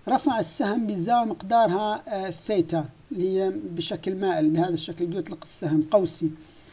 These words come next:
في هذه الحالة إيش ممكن، آه، عندنا يصير؟ الآن رح يصير كالآتي، نفس العلاقة رح ناخذها اللي هي الزخم الخطي قبل ما يطلق بتساوي الزخم الخطي بعد ما يطلق. الآن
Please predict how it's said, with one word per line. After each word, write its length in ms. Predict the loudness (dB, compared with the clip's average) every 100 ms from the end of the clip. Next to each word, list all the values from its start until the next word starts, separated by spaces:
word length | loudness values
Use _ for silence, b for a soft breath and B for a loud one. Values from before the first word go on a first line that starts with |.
| B B B -4
في 120 | 4
هذه 180 | 4 4
الحالة 500 | 0 4 4 4 0 -6 -20 -20 -20 _ -20 _ _ -20 -20 -20 -20 -20 _ -20 B B B
إيش 160 | 2 8
ممكن، 520 | 8 8 2 0 -4
آه، 300 | -2 0 0
عندنا 480 | 0 0 0 -2 -2
يصير؟ 320 | -2 -2 -4 -6 B B 0
الآن 280 | 8 10 10
رح 100 | 6
يصير 260 | 6 6
كالآتي، 500 | 6 2 0 0 6
نفس 240 | 6 6 2
العلاقة 440 | 0 2 0 0
رح 80 | -4
ناخذها 440 | -4 -4 0 0
اللي 200 | 0 -2
هي 240 | -4 -4 -6 b b -6
الزخم 400 | -4 -2 -2 -2
الخطي 340 | -2 -4 -6 -2
قبل 380 | 0 2 0
ما 80 | -2
يطلق 420 | -4 -6 -8 -8 -14 -12
بتساوي 320 | -8 -2 0
الزخم 300 | 0 -4 -6
الخطي 360 | -6 -8 -8 -6
بعد 360 | -2 -2 -4
ما 280 | -2 -2 -4 -4
يطلق. 320 | -6 -6 -10 B B B B -2
الآن 280 | -2 -2